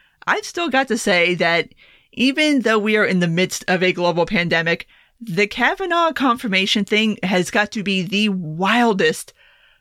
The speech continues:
most out of control thing I have ever covered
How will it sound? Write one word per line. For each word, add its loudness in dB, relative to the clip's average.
most -2
out 0
of -4
control 0
thing 0
I 0
have -6
ever 0
covered -6